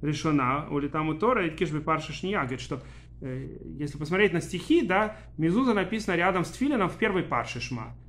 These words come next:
во второй парше она написана рядом с Талмуд Торой. То есть получается, что лучше бы из первой парши, там, где хекеш тфилина и мезузы упоминается,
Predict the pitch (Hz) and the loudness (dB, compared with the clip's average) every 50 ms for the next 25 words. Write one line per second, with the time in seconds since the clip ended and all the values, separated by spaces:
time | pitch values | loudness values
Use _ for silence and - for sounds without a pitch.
0 | - - - 127 117 - 180 247 320 320 285 233 170 147 185 190 220 214 220 208 | -16 -12 -10 -8 -4 0 2 2 4 6 6 6 6 6 2 0 0 0 -2 -2
1 | 220 214 190 185 190 190 190 175 180 - 180 175 175 175 165 - 185 165 143 123 | 0 2 2 4 4 4 2 0 0 0 0 0 0 -2 -2 -2 0 0 0 0
2 | 113 107 - - - - - - - - - - - - - - - - 123 117 | -2 -8 -12 -14 -18 -18 -18 -18 -18 -18 -18 -18 -18 -18 -18 -18 -14 -10 -10 -10
3 | - - 147 139 190 190 180 185 - 160 180 180 - 180 170 185 180 180 311 339 | -6 -6 -4 0 0 0 0 2 2 2 2 2 2 2 0 0 2 2 -2 0
4 | 330 294 - - 165 143 - 131 131 - 131 131 135 135 120 135 151 151 156 151 | 0 0 2 2 2 2 2 -2 -6 -4 -4 -4 -4 -4 -4 -2 -4 -2 -2 -6
5 | 131 - 151 147 135 127 - - 165 160 156 151 147 151 156 170 180 220 294 320 | -6 -6 -8 -10 -10 -8 -4 -4 -2 0 0 0 0 0 0 0 0 2 2 2
6 | 277 190 139 - - - - - - - 131 139 135 143 139 135 120 117 113 - | 4 2 0 0 -4 -12 -16 -14 -12 -8 -6 -4 -2 0 0 0 -2 -2 -4 -6
7 | - 123 117 | -10 -12 -12